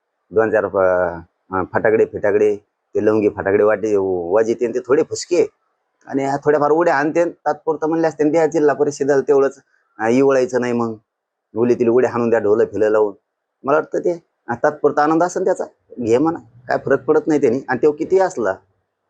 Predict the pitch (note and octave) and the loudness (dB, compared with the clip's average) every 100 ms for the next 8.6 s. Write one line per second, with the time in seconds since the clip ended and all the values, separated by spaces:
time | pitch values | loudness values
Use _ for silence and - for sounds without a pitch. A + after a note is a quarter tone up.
0 | - A#2 B2+ C3 G#2+ A2 A2 G2+ F#2+ F#2+ | -8 -2 0 0 0 -2 0 0 0 -2
1 | G2+ G2 A#2 C#3+ D#3 E3+ D#3+ D3+ D3 A#2+ | 0 2 2 0 0 0 0 -4 -6 -6
2 | F#2 D#2+ - _ _ _ _ _ _ G2+ | -8 -10 -18 _ _ _ _ _ _ -2
3 | A2 A#2 - F3 C#3 C#3 B2 - G#2 G2 | 0 0 2 2 2 2 0 -2 -4 -4
4 | G2 F#2+ F2+ E2+ A2 A#2 _ _ - G#2+ | -6 -4 -6 -6 -6 -6 _ _ -2 0
5 | B2+ C3+ B2+ B2 B2 B2+ C3+ A2+ A2+ B2+ | 2 2 0 -2 -4 -2 -2 0 2 2
6 | B2 F#2+ - _ _ _ G2+ A#2+ G#2+ A#2 | 0 -4 -6 _ _ _ -2 0 2 0
7 | A#2 A2+ A#2+ A2+ G#2+ A#2+ A2+ B2 C#3 A2 | 0 0 0 0 0 0 -2 0 0 -2
8 | G#2+ A2+ G2+ G2 - - | -2 0 0 -4 -8 -10